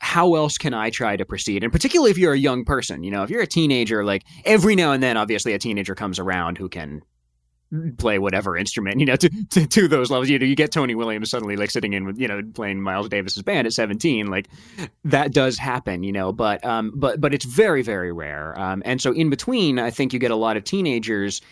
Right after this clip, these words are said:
and this is where a lot of the, like, you know, emotion of stuff like punk or, or garage rock, like, stuff like that, you know, they don't need to know how to play, and that's not the point.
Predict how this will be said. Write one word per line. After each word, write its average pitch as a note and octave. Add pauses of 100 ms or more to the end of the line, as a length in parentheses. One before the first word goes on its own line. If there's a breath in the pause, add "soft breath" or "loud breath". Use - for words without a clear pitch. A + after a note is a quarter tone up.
(160 loud breath)
and D#3+
this A#3+
is A#3
where F#3
a C3+
lot B2+
of A2+
the, A2+
like, G#2
you A#2+
know, G#2
emotion A#2
of G2
stuff G2
like G2+
punk G#2+
or, G2
or G#2
garage E3
rock, F2
like, G2
stuff B2+
like A#2
that, C#3+
you B2+
know, B2
they E3+
don't C#4+
need D#3+
to D#3+
know C#3+
how B2
to G#2+
play, A2+
and G#2+
that's G#2
not G2+
the -
point. G#2